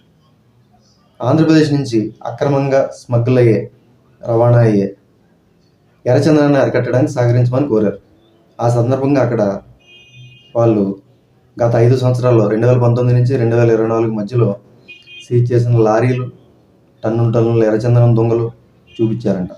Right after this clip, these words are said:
అవి చూసి పవన్ కళ్యాణ్ గారు షాక్ అయ్యారు. అయితే మనందరికీ తెలిసిన విషయమే కదా, గత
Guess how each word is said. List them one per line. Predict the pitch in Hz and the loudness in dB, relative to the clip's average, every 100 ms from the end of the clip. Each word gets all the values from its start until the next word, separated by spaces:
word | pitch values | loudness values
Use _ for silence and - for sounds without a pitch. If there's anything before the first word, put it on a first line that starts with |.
| _ _ _ _ _ _ - | _ _ _ _ _ _ -10
అవి | 110 110 | -6 -2
చూసి | 120 131 113 98 - _ - | -2 0 -2 -4 -10 _ -12
పవన్ | 113 113 | -8 -4
కళ్యాణ్ | 117 117 110 | -2 0 -2
గారు | 95 - _ _ _ _ _ | -6 -10 _ _ _ _ _
షాక్ | 110 104 | -8 -4
అయ్యారు. | 104 98 - _ _ _ _ _ - - - - - | -4 -4 -8 _ _ _ _ _ -20 -20 -20 -20 -12
అయితే | 104 131 | -6 -2
మనందరికీ | 117 110 123 131 | -2 -2 -4 -4
తెలిసిన | 117 123 127 | -2 -2 -2
విషయమే | 120 120 117 | 0 0 0
కదా, | 98 - _ _ _ - | -2 -6 _ _ _ -12
గత | 107 | -6